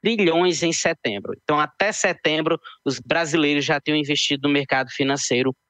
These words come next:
mais de dois vírgula quatro trilhões de reais.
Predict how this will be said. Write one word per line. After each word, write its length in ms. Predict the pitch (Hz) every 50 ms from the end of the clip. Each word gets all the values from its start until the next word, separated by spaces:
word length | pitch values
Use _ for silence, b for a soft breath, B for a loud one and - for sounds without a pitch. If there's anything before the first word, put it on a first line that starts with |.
| _ _
mais 500 | 127 131 135 139 135 139 147 147 139 127
de 160 | 120 143 165
dois 420 | 151 135 135 123 120 123 123 117 - 127
vírgula 340 | 123 135 135 123 135 135 127 -
quatro 480 | - 120 117 117 - - 123 117 113 - _ _ _ _ _ _ _
trilhões 760 | 160 160 170 170 147 127 120 117 117 117 123 120 120 - - - _ _ _
de 320 | 113 - 123 131 135 - - _ -
reais. 840 | - 110 131 139 139 117 92 71 - - - - - - - -